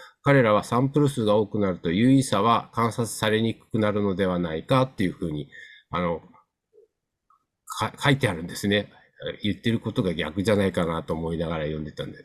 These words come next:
ど。あとはそういうわけで、あの、まあ、全方位的な研究するのは、これは、あの、そんなに有意差が出ない可能性もある、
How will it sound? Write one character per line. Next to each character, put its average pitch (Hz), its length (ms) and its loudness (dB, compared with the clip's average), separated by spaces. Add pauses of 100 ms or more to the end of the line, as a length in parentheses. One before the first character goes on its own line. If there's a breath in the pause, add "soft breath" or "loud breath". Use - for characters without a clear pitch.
(160)
ど。 - 140 -18 (920 soft breath)
あ 110 100 -2
と 120 180 0
は 107 120 2
そ - 120 0
う 131 40 4
い 127 40 6
う - 20 6
わ 127 80 6
け 120 100 2
で、 110 220 4
あ 113 100 0
の、 110 340 4
ま 123 140 4
あ、 113 40 0
全 120 200 6
方 147 220 2
位 139 120 -6
的 143 220 0
な 139 360 4 (760)
研 135 160 2
究 139 140 -2
す 143 140 -2
る 147 100 4
の 147 100 6
は、 104 160 0 (200)
こ 110 120 -6
れ 117 80 0
は、 117 160 0 (360)
あ 107 100 -2
の、 104 120 -2
そ 131 160 2
ん 131 60 2
な 127 120 -2
に 127 120 0
有 135 140 6
意 123 60 4
差 127 140 2
が 120 120 4
出 117 160 4
な 123 140 4
い 120 80 0
可 120 120 -4
能 113 140 0
性 110 160 -2
も 110 200 2
あ 110 60 0
る、 107 120 -6